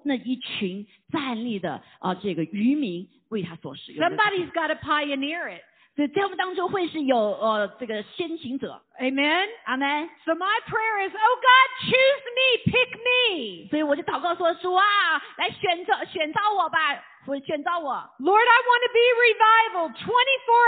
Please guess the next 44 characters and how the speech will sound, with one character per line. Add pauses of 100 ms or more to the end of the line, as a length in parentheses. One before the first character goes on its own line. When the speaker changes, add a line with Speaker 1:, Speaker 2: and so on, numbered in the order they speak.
Speaker 2:
hours
a
day, (180)
seven
days
a
week. (200)
Speaker 1:
所
以
我
要
成
为
一
个， (320)
呃，
这
个
复
兴
家， (180)
每， (240)
复
兴
者，
每
一
天，
每
个
小
时
都 (240)
在
复
兴
的
里
面。 (640)
Speaker 2:
Amen? (240)
Speaker 1:
阿
们。 (480)
Speaker 2:
And
it